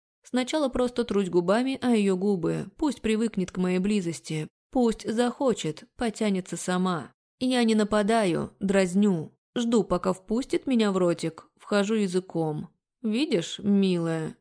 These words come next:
мужчина внутри тебя – это приятно. По её телу пробегает дрожь, я перехватываю её возбуждённое прерывистое дыхание и играю своим языком с её. Провожу по нижней припухшей губке.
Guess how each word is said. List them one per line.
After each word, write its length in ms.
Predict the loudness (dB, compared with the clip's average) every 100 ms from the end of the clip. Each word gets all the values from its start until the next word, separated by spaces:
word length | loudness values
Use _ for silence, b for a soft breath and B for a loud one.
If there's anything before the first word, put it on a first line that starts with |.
| 0
мужчина 760 | 2 2 0 0 2 2 0 -2
внутри 440 | 2 2 2 -2
тебя – 500 | 0 0 2 0 -4 -2
это 260 | -2 0
приятно. 840 | 0 2 2 0 -4 -8 -8 -10 _ _ _ _ _ _ _ 0
По 60 |
её 260 | 2 2 0
телу 340 | 0 0 0
пробегает 560 | 0 0 0 2 2 0
дрожь, 420 | 0 0 -2 -8 -2
я 180 | 0
перехватываю 720 | 2 0 2 -2 -2 0 2 2
её 200 | 2 0
возбуждённое 760 | 0 -2 -2 -2 -2 -2 -4
прерывистое 580 | 0 0 2 0 -2 -2
дыхание 720 | 0 0 0 0 -2 -6 -8 -2
и 140 | 0
играю 400 | 2 2 0 -2
своим 320 | -2 2 2
языком 560 | 2 0 -2 0 -2 -2
с 140 | -6 -2
её. 580 | 0 0 0 -2 -4 -10 _ _
Провожу 440 | -2 2 2 2 0
по 180 | 2
нижней 480 | 2 2 2 -2 -4
припухшей 680 | -2 -4 0 -2 -2 -2 -2
губке. 680 | 0 -4 -6 -8 -6 -6